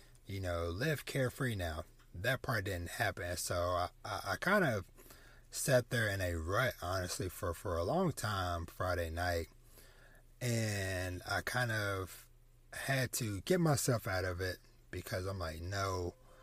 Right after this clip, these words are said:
you know, this is still a victory for me.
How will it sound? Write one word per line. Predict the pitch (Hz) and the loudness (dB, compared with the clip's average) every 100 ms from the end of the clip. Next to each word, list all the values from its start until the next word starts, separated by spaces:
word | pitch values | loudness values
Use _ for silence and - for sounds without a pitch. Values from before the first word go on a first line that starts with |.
| - - - - | -20 -20 -20 -6
you | 92 92 | -4 0
know, | 85 85 85 82 - - | 2 2 0 -2 -12 -10
this | 107 101 101 - | -6 -2 0 0
is | - 98 95 | 0 0 0
still | - - 95 95 90 87 87 - | -2 0 0 2 2 0 0 0
a | 120 | -2
victory | 107 175 - 98 90 | 4 2 2 -2 -2
for | - | -4
me. | 87 80 | -6 -4